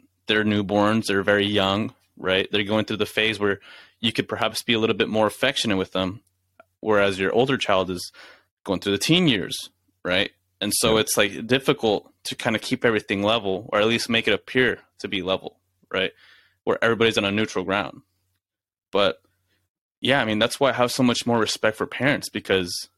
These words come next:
Speaker 1: you know, how do you find the time in a day to raise children, and then on top of that, have a job, have a career,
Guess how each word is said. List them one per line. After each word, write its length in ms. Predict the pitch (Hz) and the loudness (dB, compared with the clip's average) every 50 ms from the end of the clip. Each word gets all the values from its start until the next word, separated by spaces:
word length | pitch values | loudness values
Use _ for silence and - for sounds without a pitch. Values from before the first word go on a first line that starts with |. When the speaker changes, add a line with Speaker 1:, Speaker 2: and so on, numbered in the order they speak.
| _ _ _ _ _ _ _ _ - - | _ _ _ _ _ _ _ _ -20 -20
Speaker 1:
you 240 | - - - 117 113 | -14 -4 0 2 4
know, 360 | 107 101 101 98 95 - - _ _ _ _ _ _ _ _ _ _ _ _ - - - - | 4 4 4 2 0 -4 -8 _ _ _ _ _ _ _ _ _ _ _ _ -20 -18 -14 -10
how 400 | - - - - - 131 120 123 | -6 -6 -4 -2 0 0 0 2
do 100 | 131 139 | 2 2
you 80 | 143 127 | 2 2
find 320 | 117 - - 117 113 127 131 | 0 0 0 0 2 4 2
the 60 | 120 | 2
time 300 | 107 - - 113 117 127 | 0 0 0 0 2 2
in 60 | 123 107 | 2 0
a 40 | |
day 480 | 95 90 101 98 110 127 113 92 - - _ _ _ _ _ _ _ - | 0 0 0 2 2 2 0 -2 -6 -10 _ _ _ _ _ _ _ -12
to 120 | - 110 | -6 -2
raise 220 | 98 110 110 - | 0 0 0 0
children, 560 | - - - 127 131 123 110 107 101 98 95 - - - - - _ _ | -2 -2 0 2 2 2 2 0 -2 -2 -4 -6 -12 -20 -20 -20 _ _
and 60 | - | -2
then 80 | 107 110 | 0 2
on 100 | 110 107 | 2 2
top 220 | - 127 117 - | 0 -2 -2 2
of 40 | 113 | 2
that, 240 | 107 107 101 - - _ _ _ _ _ | 4 4 2 0 -4 _ _ _ _ _
have 140 | - 123 107 | -4 0 0
a 60 | 104 | 0
job, 400 | 95 87 101 104 113 113 104 82 | 0 2 2 2 4 2 0 0
have 120 | - 113 110 | 0 -2 -2
a 60 | 113 | -2
career, 560 | - - - 95 107 120 120 107 98 95 - | -2 -4 -2 0 2 2 2 2 2 0 -4